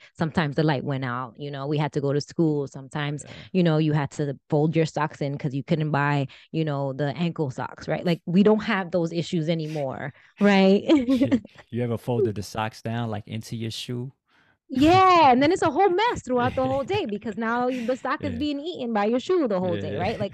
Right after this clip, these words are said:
Speaker 1: we don't have those issues anymore, right? And hopefully my son doesn't have those either.
Speaker 2: <laughs>
Speaker 1: Um, so what does that mean, right? Like, have we plateaued in life? Like, are we at self-actualization of our lives, right? Are we giving back?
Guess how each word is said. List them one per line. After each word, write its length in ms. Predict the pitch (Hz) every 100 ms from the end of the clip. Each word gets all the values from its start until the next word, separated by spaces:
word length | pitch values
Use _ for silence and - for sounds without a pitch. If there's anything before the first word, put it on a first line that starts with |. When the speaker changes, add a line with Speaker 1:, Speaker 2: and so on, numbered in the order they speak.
| -
Speaker 1:
we 140 | 254
don't 260 | 330 359 359
have 360 | 339 311 311 285
those 240 | 294 277
issues 400 | 285 320 269 240
anymore, 800 | 247 226 220 226 233 202 170 170
right? 260 | 185 208 220
And 80 |
hopefully 300 | 214 233 247
my 160 | 240 233
son 300 | - 247 233
doesn't 220 | 214 214
have 220 | 208 202
those 220 | 202 202 185
either. 420 | 208 185 143 - -
Speaker 2:
<laughs> 320 | - - - 247
Speaker 1:
Um, 580 | 233 208 196 202 190 -
so 160 | - 240
what 200 | 233 247
does 140 | 240
that 200 | 220 196
mean, 600 | 185 247 247 170 139 123 _ _
right? 280 | 185 185 226
Like, 160 | 196 196
have 120 | 185
we 80 | 202
plateaued 680 | 214 180 - 190 175 190 214
in 300 | - 220 208
life? 340 | 196 214 254
Like, 200 | 190 175
are 120 | 175 170
we 180 | 160
at 200 | 180 139
self-actualization 1400 | - 170 175 165 185 - 185 165 151 147 175 247 285 359 381
of 160 | - 320
our 140 | 302
lives, 400 | 320 330 381 381
right? 160 | 226 262
Are 120 | 190
we 100 | 220
giving 300 | 202 202 165
back? 500 | 139 135 240 - -